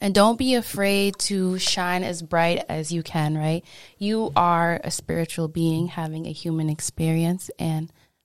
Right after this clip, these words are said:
um, I think it's really important for you to really hone in on who you are and who you wanna be in this life. Um, shine, keep shining bright, 'cause you never know who's watching or who's inspiring. Like, even with us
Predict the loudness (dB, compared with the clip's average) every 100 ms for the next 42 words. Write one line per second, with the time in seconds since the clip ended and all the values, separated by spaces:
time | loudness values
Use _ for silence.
0 | -4 -2 -2 -6 -12 _ -10 -4 -2 -2
1 | -2 0 0 0 0 0 0 -4 -2 -2
2 | -2 -2 -2 0 0 0 -2 -6 -10 -20
3 | _ 0 2 4 2 2 0 -2 -2 -2
4 | -2 -2 -2 0 0 -2 -4 -4 -4 -4
5 | -4 -4 -4 -6 -4 -2 0 -2 -4 -4
6 | -4 -4 -12 _ _ _ -8 -6 -6 -8
7 | -12 _ _ _ 0 2 2 2 -4 _
8 | -2 0 2 2 2 4 4 2 0 0
9 | 0 2 0 0 -2 -4 0 0 0 0
10 | 0 0 0 -2 -2 0 -2 0 0 2
11 | 2 2 -2 -6 -16 -2 -2 0 0 2
12 | 2 4 4 4 0